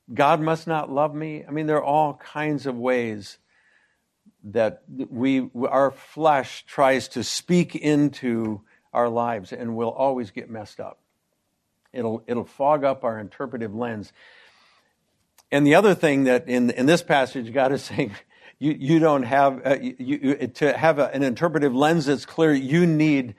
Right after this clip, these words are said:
to have the whole picture. And with that in mind, turn to chapter thirteen. And here I'm gonna talk about lessons from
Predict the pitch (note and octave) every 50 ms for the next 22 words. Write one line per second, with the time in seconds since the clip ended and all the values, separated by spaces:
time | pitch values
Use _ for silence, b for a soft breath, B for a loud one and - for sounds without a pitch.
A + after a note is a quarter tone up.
0 | b b b b b b - - C3+ A#2 D3 D3+ C#3+ B2 A#2+ G#2+ A#2 C#3 C3+ A#2+
1 | - - C3 A#2+ - - - - - - _ _ _ _ _ _ _ _ _ _
2 | _ _ _ _ _ _ _ _ _ _ _ _ _ _ _ _ _ b b b
3 | b b b C#3 D#3 D3 C#3 C3 F3+ F#3 F#3+ F#3 - - D#3 D3 C3+ B2+ A#2+ A#2
4 | A#2+ A#2+ A2 G#2+ - E3 F3 F3 D#3+ D3 - D#3 C#3+ - - C#3+ - - C#3 C3
5 | B2 - - A#2 G2 F#2+ A2 A2+ - b b b b b b b b b b -
6 | - A#2 A#2 A#2+ A#2 A2 G#2+ D#3 E3 F3 F3 E3+ D#3 - - C#3+ C#3+ C3+ B2 D3+
7 | C#3+ C#3 C3 A#2+ - - A#2+ - - D#3 E3 E3+ - F3 C#3 C#3 C3 B2+ B2+ C3
8 | F3 F#3 - - A3 G3+ E3+ - - - E3 D#3 D3 D3